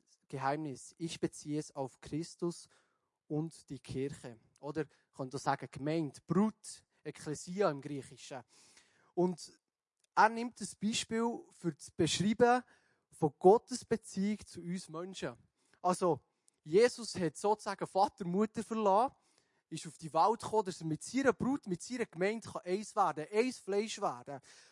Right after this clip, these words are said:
Und er ist aus Liebe auf die Welt gekommen, für eine intime Gemeinschaft mit uns Menschen können zu haben. Das ist die zerbrochene Gemeinschaft, das, was im Garten Eden, Genesis drei ist passiert, der Zerbruch der Beziehung mit Gott.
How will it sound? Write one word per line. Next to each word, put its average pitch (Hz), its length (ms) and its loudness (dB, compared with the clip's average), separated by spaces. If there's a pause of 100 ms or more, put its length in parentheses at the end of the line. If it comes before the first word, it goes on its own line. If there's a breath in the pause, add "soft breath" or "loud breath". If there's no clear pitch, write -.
(120 loud breath)
Und 165 120 0
er 214 120 10
ist 202 160 -4
aus 165 180 -6
Liebe 208 800 4
auf 151 200 -12
die 156 160 -4
Welt 202 320 2
gekommen, 147 280 -8 (280 soft breath)
für - 100 -18
eine 156 160 -4
intime 233 560 -4
Gemeinschaft 220 580 -4
mit 175 180 -14
uns 190 200 -14
Menschen 175 320 -6
können 139 340 -8
zu - 120 -16
haben. 156 260 -4 (540 soft breath)
Das 175 100 -8
ist - 80 -12
die 165 100 -6
zerbrochene 202 680 2
Gemeinschaft, 180 640 -2
das, 208 160 -8
was 175 240 0
im - 400 -20
Garten 190 360 6
Eden, 190 380 0
Genesis 185 500 0
drei 180 140 -10
ist 190 180 -8
passiert, 196 420 -8
der 165 80 -2
Zerbruch 196 580 2
der 190 120 4
Beziehung 190 460 -4
mit 165 160 -6
Gott. - 420 -4